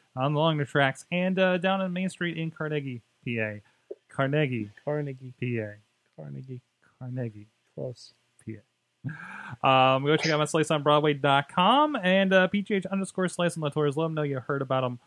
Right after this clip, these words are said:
Speaker 1: on, uh, the Wrestling Mayhem show, which is not some of those parts in the middle there. And that a New Yorker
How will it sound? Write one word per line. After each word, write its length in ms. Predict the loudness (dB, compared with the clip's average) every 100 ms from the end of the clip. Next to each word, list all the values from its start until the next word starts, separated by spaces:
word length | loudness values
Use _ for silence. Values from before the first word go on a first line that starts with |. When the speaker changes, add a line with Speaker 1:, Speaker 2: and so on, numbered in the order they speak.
| _ _ _
Speaker 1:
on, 360 | 4 4 4 0
uh, 320 | 0 2 2
the 100 | 2
Wrestling 380 | 2 0 -4 -2
Mayhem 380 | -2 0 -4 -4
show, 420 | -2 0 -2 -8 _ -8
which 140 | -4
is 60 | -2
not 200 | -2 -2
some 120 | -4
of 40 |
those 160 | -4 -4
parts 280 | -4 -6 -6
in 60 |
the 80 | -6
middle 260 | -4 -4 -4
there. 300 | -4 -6 -8 _ -4
And 420 | 0 2 2 2
that 140 | 2
a 40 | 2
New 120 | 2
Yorker 600 | 2 4 2 0 -4